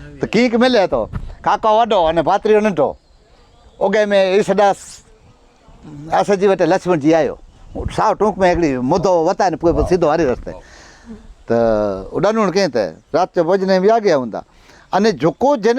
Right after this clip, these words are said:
ديو جو چتون ڪري نه، اهڙو سوڀاءُ ٿئي. پنهنجا شاستر ئي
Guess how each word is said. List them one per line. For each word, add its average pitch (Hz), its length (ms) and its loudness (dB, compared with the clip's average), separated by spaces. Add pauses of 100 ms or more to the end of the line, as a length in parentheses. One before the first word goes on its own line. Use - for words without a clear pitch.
(100)
ديو 226 240 2
جو 240 160 2
چتون 233 340 0
ڪري 254 220 2
نه، 190 140 -4 (360)
اهڙو 202 320 2
سوڀاءُ 175 360 -2
ٿئي. 120 160 -4 (800)
پنهنجا 170 320 0
شاستر 175 340 -2
ئي 202 140 2